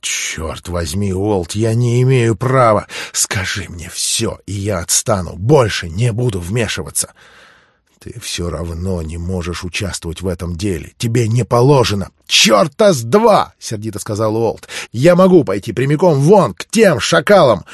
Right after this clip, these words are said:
Он ткнул пальцем в пыльное ветровое стекло, через которое были видны столпившиеся за ограничительной лентой репортёры. «Я могу им сказать, что лабораторный комплекс Банодайн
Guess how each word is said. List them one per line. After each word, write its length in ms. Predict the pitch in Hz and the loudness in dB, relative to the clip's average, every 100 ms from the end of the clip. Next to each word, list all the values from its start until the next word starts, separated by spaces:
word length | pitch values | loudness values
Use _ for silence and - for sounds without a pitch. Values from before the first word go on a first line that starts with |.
| - - | -8 2
Он 160 | 147 | 2
ткнул 320 | - 135 139 - | 2 4 2 4
пальцем 380 | 160 110 - | 4 4 -2
в 120 | 90 - | -6 0
пыльное 420 | 190 156 123 110 | 4 4 4 0
ветровое 420 | 113 127 139 131 | 0 2 2 2
стекло, 400 | - 139 151 151 | 0 -4 0 0
через 240 | - 107 | -2 -4
которое 320 | - 113 120 113 | -4 -4 -4 0
были 220 | 117 117 | 0 2
видны 320 | 117 113 131 | 0 2 0
столпившиеся 920 | - 117 107 143 117 - 107 - 110 | 0 -2 -2 -4 -4 -2 -4 -4 -4
за 140 | 104 | 0
ограничительной 720 | 113 107 120 117 160 143 135 131 | -2 -2 -6 -4 -6 -4 0 0
лентой 360 | 131 131 131 | 0 2 2
репортёры. 580 | 123 139 131 160 131 117 - - | 2 2 2 4 4 2 -4 -10
«Я 260 | 101 117 98 | -6 -6 -6
могу 380 | 98 98 107 104 | -8 -8 -6 -6
им 160 | 87 | -6
сказать, 560 | - - 95 92 117 82 | -8 -8 -8 -6 -6 -8
что 260 | - - 87 | -12 -10 -8
лабораторный 680 | 87 95 98 117 95 92 | -6 -6 -6 -6 -6 -8
комплекс 720 | 87 - 113 87 92 90 - 92 | -10 -6 -6 -4 -8 -8 -8 -10
Банодайн 1160 | 95 139 131 107 101 90 90 151 123 95 85 | -4 -2 -2 -2 -6 -8 -2 0 0 -4 -10